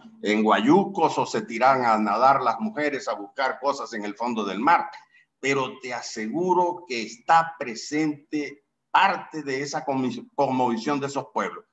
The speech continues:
Solo que tenemos que empezar a buscarlo desde otro, desde otra perspectiva.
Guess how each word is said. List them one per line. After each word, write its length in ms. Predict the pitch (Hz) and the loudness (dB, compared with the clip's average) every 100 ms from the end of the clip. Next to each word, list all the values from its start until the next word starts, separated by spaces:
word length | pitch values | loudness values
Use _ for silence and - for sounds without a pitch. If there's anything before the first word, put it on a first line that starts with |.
| _ _ | _ _
Solo 260 | - 156 156 | -4 -2 -2
que 100 | 120 | -4
tenemos 440 | 123 127 143 139 | -6 -6 -6 -6
que 60 | 117 | -6
empezar 460 | 107 110 107 139 | -6 -6 -2 0
a 80 | 139 | 2
buscarlo 720 | 131 110 139 135 131 123 - _ | 0 -2 -2 -2 -2 -4 -10 _
desde 240 | 123 110 | -4 0
otro, 380 | 110 131 123 - _ - | 0 0 -4 -10 _ -6
desde 240 | 113 110 | -6 -4
otra 240 | 117 127 113 | -4 -4 -2
perspectiva. 720 | 107 - - _ 95 - | -6 -6 -16 _ -16 -16